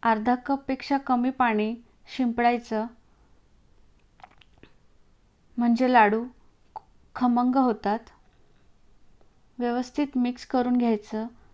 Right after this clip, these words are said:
आणि त्यानंतर गॅस बंद करून हे सगळं मिश्रण ताटामध्ये थंड होण्यासाठी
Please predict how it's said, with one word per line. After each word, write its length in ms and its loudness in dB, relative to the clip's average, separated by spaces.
आणि 220 0
त्यानंतर 580 2
गॅस 340 -2
बंद 340 2
करून 340 0
हे 200 -4
सगळं 360 0
मिश्रण 500 -2
ताटामध्ये 720 2
थंड 240 2
होण्यासाठी 680 2